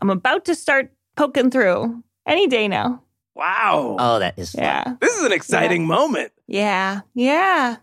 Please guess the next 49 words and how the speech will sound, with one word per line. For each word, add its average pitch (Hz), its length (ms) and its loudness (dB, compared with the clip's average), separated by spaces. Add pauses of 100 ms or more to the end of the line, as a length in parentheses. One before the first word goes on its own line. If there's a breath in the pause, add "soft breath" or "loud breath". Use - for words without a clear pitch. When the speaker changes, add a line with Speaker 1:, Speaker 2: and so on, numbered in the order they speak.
(320)
Speaker 3:
Wh-, - 180 -6
what's 143 220 0
it 151 80 4
like 156 300 0
in 107 100 0
there? 87 140 2
Is 104 140 2
it, 110 40 4
I 98 120 0
mean, 104 200 0
uh, 107 280 0
Speaker 1:
Oh, 427 120 0 (280)
it's - 160 -12 (100)
surprisingly 403 560 2
spacious. 311 680 2
I 285 80 4
have, 277 240 2
like, 277 140 0
a 277 60 -2
T 269 200 0
V. 254 400 2
I 247 60 4
have, 240 220 0
like, 220 120 0
a 220 60 -4
couple, 220 320 0
like, 208 240 0
books 214 360 0
and 220 140 0
things, 202 460 0
and, 208 80 -2
like, 196 180 0
a, 190 180 0 (140)
a - 120 -2
blanket, 180 680 0
that 190 160 -2
kind 196 160 -4
of 196 60 -4
stuff. 185 500 0
It's 196 160 -6
like 254 100 -2
a 269 60 2
little 226 240 2
room. 180 480 0
There's 214 160 0
a 226 40 2
bed. 185 500 -2 (100)
Speaker 2:
Wow. 269 800 2
Speaker 1:
Yeah. 285 80 -2